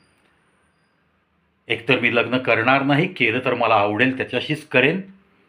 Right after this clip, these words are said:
आणि केल्यानंतर मूल होऊ द्यायचं का नाही हा सर्व अधिकार माझ्याकडे असेल, असं ऐकणारा नवरा मिळाला तरच मी लग्न करेन. म्हणजेच कुटुंब संस्कृती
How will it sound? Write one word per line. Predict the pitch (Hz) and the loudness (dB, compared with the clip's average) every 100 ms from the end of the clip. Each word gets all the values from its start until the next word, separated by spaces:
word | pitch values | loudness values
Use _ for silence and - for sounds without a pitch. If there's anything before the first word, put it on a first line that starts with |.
| _ _ - | _ _ -2
आणि | 127 | -2
केल्यानंतर | 123 117 123 131 131 135 | 2 2 4 4 2 0
मूल | 113 123 131 | 0 2 2
होऊ | 123 123 | 2 0
द्यायचं | 113 110 135 | 0 -2 -2
का | 131 | -2
नाही | 135 170 156 | -2 -2 -4
हा | 120 | -6
सर्व | - 120 127 | -4 0 4
अधिकार | 120 117 123 | 4 2 -2
माझ्याकडे | 110 101 120 123 127 | 0 -2 -2 -4 -4
असेल, | 127 143 170 - - - | -6 -4 -8 -8 -16 -4
असं | 131 139 - | -2 -2 -2
ऐकणारा | 123 113 143 147 147 | -2 0 2 4 6
नवरा | 143 131 131 | 4 4 4
मिळाला | 123 120 131 156 | 4 4 2 0
तरच | - 131 127 | 0 -2 -2
मी | 139 127 | -2 0
लग्न | 117 127 | -2 -4
करेन. | - 127 165 - _ _ _ - | -2 -4 -4 -10 _ _ _ -16
म्हणजेच | 107 117 110 104 123 - - - | -10 -10 -8 -8 -8 -10 -16 -4
कुटुंब | 151 202 214 208 | -4 0 0 2
संस्कृती | 175 131 117 - 143 123 117 131 | 0 0 -6 -6 -4 -4 -2 -4